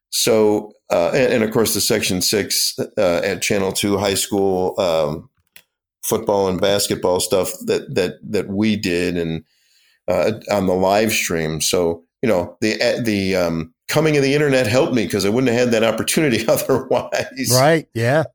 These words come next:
Speaker 1: Um,
Speaker 2: Yeah.
Speaker 1: so it was kind of that long walk home from high school that day. It was a miserable day. I was so sad. I was heartbroken, um, that I would never leave, lead my Indians to a World Series championship. And, and Pat, you know, I, I,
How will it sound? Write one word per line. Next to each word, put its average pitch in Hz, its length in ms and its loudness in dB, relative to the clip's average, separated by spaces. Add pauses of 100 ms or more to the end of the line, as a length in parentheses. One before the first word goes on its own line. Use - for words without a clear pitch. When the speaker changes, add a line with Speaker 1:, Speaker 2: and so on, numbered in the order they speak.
(160)
Speaker 1:
Um, 104 280 2
Speaker 2:
Yeah. 123 160 0 (320)
Speaker 1:
so 131 440 2 (140)
it 170 80 2
was 180 160 2
kind 220 260 2
of 170 80 2
that 135 160 4
long 135 400 2
walk 120 300 2
home 120 320 2
from 104 200 0
high 104 200 2
school 87 320 -2
that 82 200 0
day. 87 100 0
It 82 40 2
was 85 120 -2
a 82 60 -4
miserable 85 540 0
day. 82 440 -2
I 98 80 0
was 90 180 0
so 104 220 0
sad. 90 560 0
I 82 60 0
was 76 160 -2
heartbroken, 82 880 -4 (720)
um, 85 260 2
that 85 120 0
I 87 60 2
would 85 160 0
never 92 260 0
leave, 87 240 -2 (120)
lead 101 220 -2
my 90 160 0
Indians 87 460 -2
to 82 140 -2
a 85 100 2
World 85 280 0
Series 82 380 -2
championship. 78 640 -6
And, 120 140 -2
and 113 380 0 (220)
Pat, 147 240 0
you 139 80 0
know, 123 140 4
I, 123 220 0 (220)
I, - 120 -4